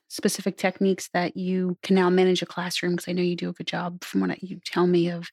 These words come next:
disciplining and managing and not letting kids run amok. So there's that, 'cause new teachers will sometimes be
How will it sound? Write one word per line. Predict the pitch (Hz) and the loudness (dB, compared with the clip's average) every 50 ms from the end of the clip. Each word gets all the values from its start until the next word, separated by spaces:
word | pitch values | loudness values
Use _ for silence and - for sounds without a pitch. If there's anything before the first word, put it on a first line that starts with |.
| _ _ | _ _
disciplining | - 196 - - 175 - 196 190 185 185 180 180 | 2 2 2 0 0 2 2 4 6 6 6 4
and | 175 175 170 | 4 4 4
managing | 170 170 170 170 170 170 170 170 165 165 165 170 170 | 4 4 4 4 4 4 2 2 2 2 4 4 4
and | 160 160 | 2 0
not | 160 160 160 - | -2 -2 -4 -4
letting | - 170 170 175 175 170 | -4 -2 0 -2 -2 -2
kids | - 180 165 - - | -4 -8 -10 -2 0
run | 180 170 170 | 0 2 2
amok. | 165 165 165 165 175 - - - - | 0 -2 -4 -4 -4 -6 -6 -10 -8
So | - - - 180 | -8 -6 -4 -2
there's | 175 175 175 160 - | 2 2 2 2 2
that, | - - 170 151 - - | -2 -2 -2 -2 -2 -2
'cause | 185 170 208 | 0 4 4
new | 208 208 | 4 4
teachers | - - 190 - - 180 175 - | 2 -2 -4 -4 -2 -4 -4 -4
will | 180 170 - | -8 -10 -6
sometimes | - 185 180 175 180 175 175 - | -6 -4 -4 -2 -2 -4 -4 -4
be | - - 170 170 170 165 | -4 -4 -2 -2 -2 -6